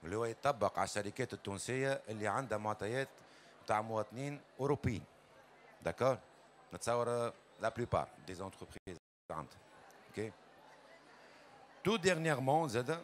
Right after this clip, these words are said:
en fin deux mille vingt, بعد الفاغ نتاع les attaques ransomware اللي ضربوا beaucoup d'entreprises tunisiennes، خلت رئيس الحكومة يعمل circulaire.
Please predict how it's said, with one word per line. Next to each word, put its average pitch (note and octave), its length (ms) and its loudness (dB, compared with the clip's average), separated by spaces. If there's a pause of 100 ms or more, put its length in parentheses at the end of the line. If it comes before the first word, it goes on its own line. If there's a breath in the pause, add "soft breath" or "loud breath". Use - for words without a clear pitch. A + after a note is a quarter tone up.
en A#2 380 -6
fin D3+ 240 2
deux C3+ 160 -2
mille C3 220 -4
vingt, D3 260 0 (680)
بعد G#2+ 280 0
الفاغ G#2 480 2
نتاع F#2 180 -4
les F#2+ 200 -2
attaques G#2+ 320 0
ransomware G#2+ 560 0
اللي F#2+ 160 -4
ضربوا F#2+ 280 -4 (160)
beaucoup C#3 220 -2
d'entreprises B2 580 -6
tunisiennes، A#2 540 -6
خلت C#3 400 -2
رئيس B2+ 220 -8
الحكومة D3+ 400 -6
يعمل C#3 260 -4
circulaire. A2+ 520 -6